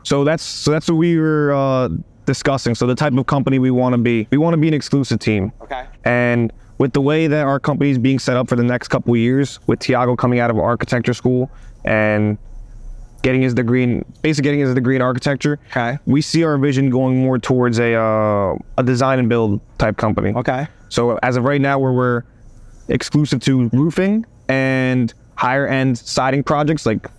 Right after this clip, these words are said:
Speaker 1: custom remodels,
Speaker 2: Okay.
Speaker 1: in the future, we see it coming together as, like, a design and build custom exterior modeling type gig.
Speaker 2: Okay. Not interior, exterior?
Speaker 1: No, yeah,
Speaker 2: Okay.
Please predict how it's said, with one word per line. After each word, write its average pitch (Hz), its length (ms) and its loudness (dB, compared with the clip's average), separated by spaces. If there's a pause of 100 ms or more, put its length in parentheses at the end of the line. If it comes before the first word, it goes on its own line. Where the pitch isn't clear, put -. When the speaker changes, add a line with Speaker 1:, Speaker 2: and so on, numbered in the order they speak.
(160)
Speaker 1:
custom 131 340 0
remodels, 127 520 0 (140)
Speaker 2:
Okay. 120 180 -4
Speaker 1:
in 117 80 -4
the 127 80 0
future, 135 320 0
we 127 100 2
see 131 180 0
it 117 60 0
coming 123 240 2
together 120 340 2
as, 113 120 0
like, 113 160 0
a 110 120 0
design 127 600 0
and 123 140 0
build 120 320 0 (220)
custom 123 560 0 (580)
exterior 131 580 0
modeling 117 460 2
type 107 260 0
gig. 107 280 0 (100)
Speaker 2:
Okay. 127 340 0 (120)
Not 131 200 2
interior, 143 560 0
exterior? 131 420 0
Speaker 1:
No, 110 300 0
yeah, 104 140 2
Speaker 2:
Okay. - 140 -4